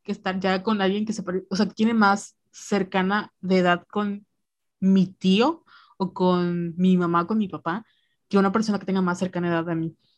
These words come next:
Y además yo no convivo con gente, o sea, creo que la persona más grande que conoz-,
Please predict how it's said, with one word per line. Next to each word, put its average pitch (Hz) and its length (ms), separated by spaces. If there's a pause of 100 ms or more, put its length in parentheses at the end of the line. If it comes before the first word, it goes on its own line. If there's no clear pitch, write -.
(180)
Y 202 100
además 214 240
yo 240 80
no 254 120
convivo 208 360
con 190 240
gente, 170 680 (1500)
o - 40
sea, 202 100
creo 226 160
que 370 240
la 208 200
persona 208 260
más 220 140
grande 190 240
que 185 100
conoz-, 185 420